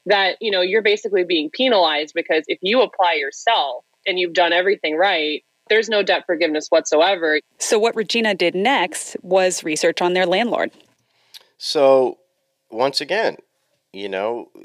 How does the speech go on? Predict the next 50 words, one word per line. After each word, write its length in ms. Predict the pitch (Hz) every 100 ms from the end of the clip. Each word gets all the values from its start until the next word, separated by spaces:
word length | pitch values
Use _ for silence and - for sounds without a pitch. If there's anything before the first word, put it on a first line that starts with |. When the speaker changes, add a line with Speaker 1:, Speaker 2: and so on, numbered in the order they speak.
| -
Speaker 3:
we're 240 | - 107 107
bending 320 | 117 135 143
over 180 | 127 117
backwards 680 | 120 160 175 113 104 -
to 120 | -
take 300 | 107 127 123
care 340 | - 135 127 120
of 140 | 110
the 80 | 113
larger 520 | 101 101 127 127 127
business 560 | - 123 127 120 101 -
entities, 960 | - 196 233 131 - - 76 71 - -
but 220 | 110 117
not 380 | 127 143 190 -
the 100 | 156
small 460 | - 160 151 185 175
guy. 320 | 90 78 - -
And 100 | 92
so, 260 | - 113 101 - _ _
do 120 | - 131
you 100 | 113
see 240 | - 226
a 60 | 240
theme 460 | - 214 247 208
here? 320 | 95 87 78 _ _ _
Do 100 | 92
you 100 | 90
see 240 | - 196
a 40 |
theme 300 | 202 185 175
here? 180 | 143 90
Our 120 | 90
government 580 | 95 127 147 151 135 -
bends 280 | 120 135 151
over 200 | 160 156
backwards 560 | 139 135 131 135 131 -
to 140 | 120
take 240 | - 127
care 160 | - 143
of 80 | 113
the 60 |
banks, 440 | 101 113 131 107 -
but 160 | 107
not 220 | 107 110 104
the 120 | 98
homeowners 580 | 120 123 110 92 80 98
in 120 | 87
two 160 | 123
thousand 400 | 107 92 87 85
eight. 200 | 82 76